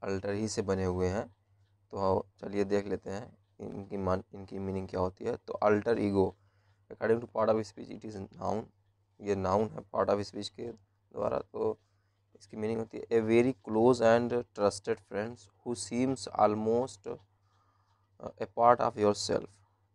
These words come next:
जो आपका बहुत ही करीब दोस्त होता है, जो हमेशा आपके साथ रहता है, जो आप करते हैं वो आपको कॉपी करता है, तो उसे अल्टर ईगो कहते हैं। An other version of oneself, मतलब हूबहू आप कितना जो इमुलेट करता है,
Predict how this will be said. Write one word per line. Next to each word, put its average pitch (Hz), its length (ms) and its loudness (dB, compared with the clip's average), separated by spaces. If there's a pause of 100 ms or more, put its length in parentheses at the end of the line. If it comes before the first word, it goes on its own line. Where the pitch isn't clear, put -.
(140)
जो 113 120 0
आपका 110 360 0
बहुत 107 260 -2
ही 110 40 -14
करीब 104 300 -6
दोस्त 104 300 -8
होता 107 220 -10
है, 101 100 -8
जो 101 100 -4
हमेशा 101 300 -6
आपके - 180 -6
साथ - 240 -6
रहता 107 320 -8
है, 101 100 -4
जो 98 120 -4
आप 104 180 6
करते 101 280 -8
हैं 98 80 -4
वो 101 100 2
आपको 107 280 2
कॉपी - 300 -12
करता 104 400 -6
है, 107 100 -2 (240)
तो 98 140 -2
उसे - 220 -6 (520)
अल्टर 101 240 -2
ईगो 95 120 4
कहते 95 340 -4
हैं। 101 280 -6 (300)
An 131 200 -4
other 131 280 4
version 117 420 6
of 117 160 4 (280)
oneself, 101 400 -4 (460)
मतलब 120 200 0
हूबहू 113 480 2
आप 107 180 6
कितना 104 300 -10
जो 104 180 -2 (300)
इमुलेट 101 360 -4
करता 101 380 -8
है, 107 60 -6